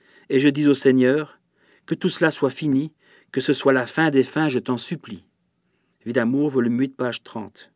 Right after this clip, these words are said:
Toutes ces choses de la terre, comme elles m'ennuient. J'en suis saturé au plus haut degré. Quand donc tout sera-t-il fini ? Volume quinze, page deux cent quatre-vingt-dix-huit. Tout me fait mal, tout. Et le temps s'étire,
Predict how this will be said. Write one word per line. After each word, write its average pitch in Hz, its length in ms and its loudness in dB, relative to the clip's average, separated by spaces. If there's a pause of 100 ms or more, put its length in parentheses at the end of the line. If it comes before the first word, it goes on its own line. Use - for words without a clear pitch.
(1300)
Toutes 220 140 2
ces 180 180 2
choses 165 240 2
de 143 80 2
la 131 160 4
terre, 135 560 -6
comme 160 160 0
elles 143 120 2
m'ennuient. 113 480 -4 (560)
J'en 151 140 2
suis 165 180 -6
saturé 190 460 2
au 147 100 8
plus 151 200 0
haut 170 120 8
degré. 110 400 -4 (560)
Quand 160 180 2
donc 185 300 2
tout 185 100 -4
sera-t-il 135 420 -4
fini ? 101 400 -10 (840)
Volume 117 280 0
quinze, 123 320 -2
page 120 220 -4
deux 123 100 -6
cent 123 160 -6
quatre-vingt-dix-huit. 113 920 -10 (1300)
Tout 208 100 4
me 180 120 6
fait 143 180 0
mal, 110 360 -2 (280)
tout. 180 180 2 (800)
Et 127 80 4
le 135 160 6
temps 160 180 0
s'étire, 127 560 -4